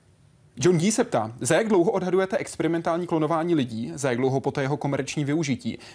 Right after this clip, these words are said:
Mohou něčemu takové, eh, mohou něčemu takovému zabránit zákony? Není to prostě výzva jak pro vědce, tak i pro komerci,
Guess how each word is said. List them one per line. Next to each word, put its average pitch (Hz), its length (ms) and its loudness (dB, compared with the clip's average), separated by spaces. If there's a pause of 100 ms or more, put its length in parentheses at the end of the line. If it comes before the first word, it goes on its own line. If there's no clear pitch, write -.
Mohou 170 260 4
něčemu 180 360 2
takové, 165 640 0
eh, 143 60 -6 (180)
mohou 135 280 2
něčemu 165 360 0
takovému 139 460 0
zabránit 143 420 -2
zákony? 131 420 -2 (220)
Není 156 160 4
to 233 100 4
prostě 196 360 2
výzva 143 440 0
jak 160 240 -2
pro 156 160 0
vědce, 123 300 -2
tak 131 240 -6
i 160 40 -2
pro 160 160 -2
komerci, 135 500 0